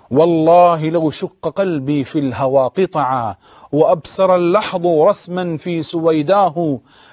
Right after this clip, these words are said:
لكنت أنت الذي في لوحه كتبت ذكراه أو رسمت بالحب سيماه. إخواني، ماذا عساي أن أقول هذه الساعة؟ محمد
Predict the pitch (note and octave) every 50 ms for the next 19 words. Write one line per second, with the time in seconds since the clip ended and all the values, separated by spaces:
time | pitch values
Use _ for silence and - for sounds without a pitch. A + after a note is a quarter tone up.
0 | _ - A#2+ C3+ D3 - - F#3+ F#3+ F3+ D3+ - F#3 E3 - - B3+ B3+ A3+ G3+
1 | - - F3+ E3+ E3 E3 D#3+ D3 D3+ D#3+ D3+ C3+ - - D#3+ D3 C#3 D#3 E3 D#3+
2 | C#3 - - C#3 C3 C#3+ C#3+ B2 - - G#3 - - D#3+ C3+ C3+ A#2+ - - C3+
3 | C3 A#2 - - A#2 D3 D#3+ E3 D3+ C3 B2+ B2 A#2 A2 - _ _ _ _ _
4 | _ _ - - D#3 D3 C3+ B2 B2+ C#3+ D#3+ D3 - - B2+ B2 A#2 G2+ - -
5 | A#2+ A#2+ A2 G#2 - - B2+ G#2+ G2+ F#2+ - - G2+ F#2+ F#2 D#2+ D2+ - - -
6 | _ _ _ _ _ _ _ _ _ _ _ _ _ _ _ _ _ _ - -
7 | - - D3 D3+ D#3 D3 C#3 B2+ A#2+ A2 G2+ F2 - _ _ _ _ _ _ _
8 | _ _ - A2+ B2+ D3 E3 F#3 G3 F#3+ F3+ E3 D3+ C3 C3+ C#3+ C#3 C#3 C3+ B2+
9 | C3 C#3+ C#3 - - E3 E3 D#3 D3+ C#3 C3 B2+ B2 A#2+ B2 A2+ B2 A#2+ A2+ A2
10 | - B2+ - - F3 D3 B2 A#2 A2+ G#2 F#2 G#2+ G#2 G2 G2 G2 F#2 - - A2
11 | G2+ F2+ F2 F#2 - _ _ _ _ _ _ _ _ _ - - E3+ F3+ - A3
12 | B3 B3 G#3 F#3 E3+ D3 A#2+ G2+ F#2 -